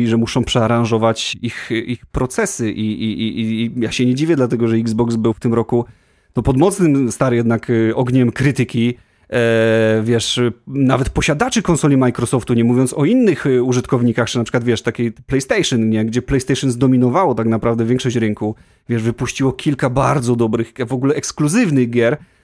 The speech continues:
No a co? A Xbox jedynie opóźnia nowe produkcje i wydaje pady. No ostatnio pod, pod jakimś postem, y, Microsoftu było, że wypuszczają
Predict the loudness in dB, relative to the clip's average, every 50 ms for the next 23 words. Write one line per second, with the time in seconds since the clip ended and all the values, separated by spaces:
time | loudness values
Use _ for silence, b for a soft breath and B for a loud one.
0 | b b b 0 0 0 0 -2 -4 -4 -2 0 0 0 0 0 -2 -2 -2 0
1 | 0 0 0 0 0 0 2 2 2 2 2 0 -2 -2 -2 0 2 2 2 4
2 | 4 2 2 0 0 0 0 0 -2 -2 -2 -2 -2 -2 -2 -2 0 0 0 0
3 | 0 -2 -2 -2 -2 -2 -2 -4 -4 -4 -2 -2 -2 -2 -4 -4 -2 -2 -2 -2
4 | -4 -6 -6 -6 -4 -2 -2 -2 -2 -4 -6 -4 -4 -4 -4 -2 0 0 2 2
5 | 2 0 0 0 0 2 2 0 0 -2 -2 -4 -4 -4 -4 -4 -4 0 0 0
6 | 0 0 -2 -4 -6 -8 -6 -2 0 0 2 2 0